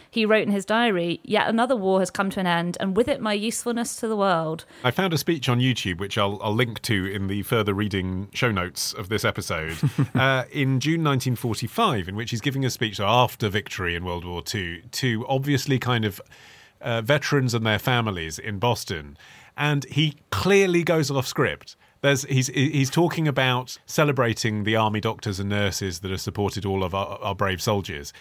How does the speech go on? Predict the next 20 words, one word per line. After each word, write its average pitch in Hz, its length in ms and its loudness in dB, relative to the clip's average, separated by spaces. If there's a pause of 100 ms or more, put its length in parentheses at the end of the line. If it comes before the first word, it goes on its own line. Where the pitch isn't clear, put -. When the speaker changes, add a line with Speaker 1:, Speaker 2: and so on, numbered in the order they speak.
(160)
Speaker 2:
And 113 120 -2
he 123 80 2
goes 147 300 2
off 127 160 0
script 110 340 -2
and 98 80 -4
he 101 140 -2
says, 104 440 0 (360)
um, 110 420 2 (540)
"There 123 160 4
are 117 60 6
hundreds 165 280 0
of 135 80 -2
thousands 123 320 2
of 117 80 -6
soldiers 113 320 0
in 139 60 0
military 139 300 0
hospitals 107 480 -2 (220)
that," 123 260 2